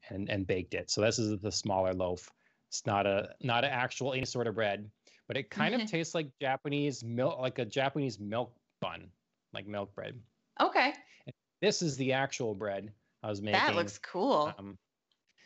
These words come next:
Speaker 1: yeah, and so you're supposed to use, um,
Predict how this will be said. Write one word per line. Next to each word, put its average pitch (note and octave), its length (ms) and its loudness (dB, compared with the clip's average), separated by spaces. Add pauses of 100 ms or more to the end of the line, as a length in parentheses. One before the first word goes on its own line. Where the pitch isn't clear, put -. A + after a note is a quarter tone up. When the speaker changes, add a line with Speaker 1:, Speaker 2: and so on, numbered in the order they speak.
(140)
Speaker 1:
yeah, D#3 240 6
and C3 160 0
so D3+ 440 0 (220)
you're C#3+ 140 0
supposed E3+ 400 0
to F#3+ 60 -2
use, C#3 640 4
um, A#2 440 0